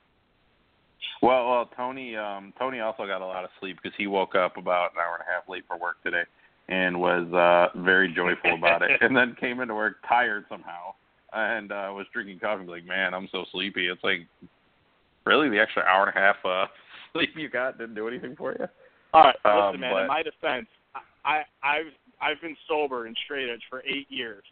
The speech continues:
Speaker 2: and I took two melatonin last night. You have no idea what any kind of pill or prescription drug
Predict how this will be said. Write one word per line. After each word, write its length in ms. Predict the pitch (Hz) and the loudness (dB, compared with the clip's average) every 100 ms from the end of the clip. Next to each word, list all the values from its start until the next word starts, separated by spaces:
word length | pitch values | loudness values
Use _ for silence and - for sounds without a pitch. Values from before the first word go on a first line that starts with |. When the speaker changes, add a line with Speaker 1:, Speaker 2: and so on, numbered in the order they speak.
| _ 123 | _ -6
Speaker 2:
and 100 | 123 | -6
I 80 | |
took 180 | 123 131 - 170 | -4 -8 -6 -4
two 120 | 160 | 0
melatonin 640 | 147 139 - 139 127 117 | 2 0 0 -2 -4 -6
last 220 | 113 107 - | -10 -12 -14
night. 200 | 110 107 _ _ _ _ _ | -18 -18 _ _ _ _ _
You 180 | 123 135 | -6 0
have 200 | 160 151 | 4 2
no 300 | 135 139 151 | 2 2 6
idea 600 | 156 135 - 131 120 110 - _ | 6 4 0 0 0 -2 -8 _
what 320 | 123 117 117 113 _ _ _ _ | -8 -6 -6 -12 _ _ _ _
any 240 | 135 143 135 | -2 -2 0
kind 240 | 147 143 127 | 2 4 2
of 100 | 110 - | -8 -6
pill 280 | 143 143 127 | -2 0 0
or 80 | 117 | -4
prescription 640 | 120 - - 135 - 135 | -8 -12 -8 -8 -8 -10
drug 400 | 113 127 127 110 | -6 0 0 0